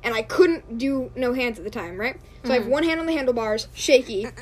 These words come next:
Speaker 2: <clears throat>
Speaker 1: I electrocuted myself on accident, like, a week before.
Speaker 2: Oh, no.
Speaker 1: Uh, so super shaky on the handle, and my other hand on the, um,
Speaker 2: Walkie-talkie?
Speaker 1: walkie-talkie, right?
Speaker 2: Mm-hmm.
Speaker 1: And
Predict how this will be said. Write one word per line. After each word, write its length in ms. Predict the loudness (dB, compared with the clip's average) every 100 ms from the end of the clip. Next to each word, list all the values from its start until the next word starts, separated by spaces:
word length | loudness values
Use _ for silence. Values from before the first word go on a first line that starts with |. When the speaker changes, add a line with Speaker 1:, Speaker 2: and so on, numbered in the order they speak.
| -12
Speaker 2:
<clears throat> 240 | -10 -4
Speaker 1:
I 340 | -2 4 6 6
electrocuted 440 | 4 0 -4 -4
myself 420 | -2 -2 0 0 -2
on 100 | 0
accident, 520 | 0 0 0 0 -2
like, 260 | -4 -4 -8 -20 -10 2
a 80 | 2
week 380 | 2 -4 -6 -6
before. 480 | -4 0 2 0 -4 -14 -12
Speaker 2:
Oh, 200 | -10 -8
no. 160 | -6
Speaker 1:
Uh, 400 | 0 4 4 2
so 120 | 0
super 380 | -2 6 6 6
shaky 540 | 2 4 4 2 -6 -6
on 140 | -6
the 60 | -4
handle, 340 | -2 0 0 -2 -12 -6
and 160 | -4
my 100 | 0
other 200 | 2 2
hand 340 | 0 0 -2 -4
on 300 | -4 -4 -4
the, 280 | -2 2 2
um, 440 | 2 -2 -4 -10 -14 -20 -14 -14 -14 -20 -8 -8 -8 -20 -20 -12 -12 -10 -6
Speaker 2:
Walkie-talkie? 560 | -6 -4 -6 -4 -4
Speaker 1:
walkie-talkie, 560 | -2 -2 -2 -4 -4 -8 -6
right? 180 | -6 -6
Speaker 2:
Mm-hmm. 160 | -10 -12 -18 -16 -4
Speaker 1:
And 340 | 0 0 -2